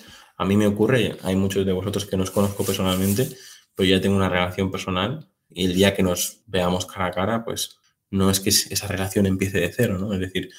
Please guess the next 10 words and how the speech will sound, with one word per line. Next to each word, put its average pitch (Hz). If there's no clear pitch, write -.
probablemente 101
una 101
relación 95
que -
siempre 101
ha 87
sido 92
offline 95
puede 95
tener 95